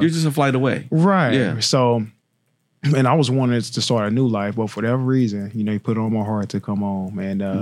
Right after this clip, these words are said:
Speaker 1: Mm.
Speaker 2: like, the next week, I put my apartment on,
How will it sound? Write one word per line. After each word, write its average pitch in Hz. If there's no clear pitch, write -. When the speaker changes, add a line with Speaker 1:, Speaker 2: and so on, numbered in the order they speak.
Speaker 1:
Mm. -
Speaker 2:
like, 101
the 104
next 107
week, 104
I -
put -
my 98
apartment 101
on, 101